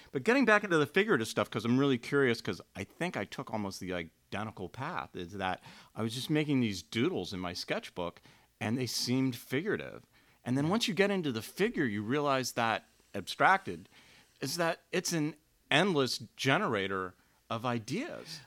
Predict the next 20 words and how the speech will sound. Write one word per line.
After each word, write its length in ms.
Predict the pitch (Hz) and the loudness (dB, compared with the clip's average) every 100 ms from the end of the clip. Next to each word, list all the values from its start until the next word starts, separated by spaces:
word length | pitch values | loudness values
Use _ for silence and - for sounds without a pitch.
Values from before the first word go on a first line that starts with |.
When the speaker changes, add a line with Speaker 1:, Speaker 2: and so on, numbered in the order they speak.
| _ - | _ -14
Speaker 2:
Right. 320 | 127 107 143 - | -10 -10 -12 -6
Speaker 1:
I, 40 | |
I 20 | 120 | -2
mean, 460 | 143 143 143 147 - _ _ | 2 2 2 -2 -8 _ _
everything 600 | 143 175 202 - 190 175 | 0 2 0 0 -4 -2
can 140 | 175 | -2
be, 240 | 156 147 117 - _ - | -2 -4 -4 -14 _ -4
everything's 540 | 170 233 190 165 127 | -2 -2 -2 -2 0
a, 80 | 131 113 - 139 | 0 0 -4 -4
almost 280 | 196 185 - | -4 -4 -2
everything's 440 | 139 180 165 135 | -2 -2 -2 -4
a 80 | 120 | -4
gesture. 680 | 98 110 131 - - 87 82 - - - | -4 0 0 0 -6 -6 -6 -14 -20 -6
Almost 480 | 127 147 143 131 - - | -2 2 0 -2 -6 0
every 340 | 143 151 147 | 0 2 2
line 640 | 127 127 127 131 135 131 | 2 2 2 2 2 0
in 100 | 120 | 0
the 100 | 117 | 0
human 360 | 110 120 120 110 | 0 2 2 0
body 580 | 92 110 110 101 92 | 2 4 4 2 -2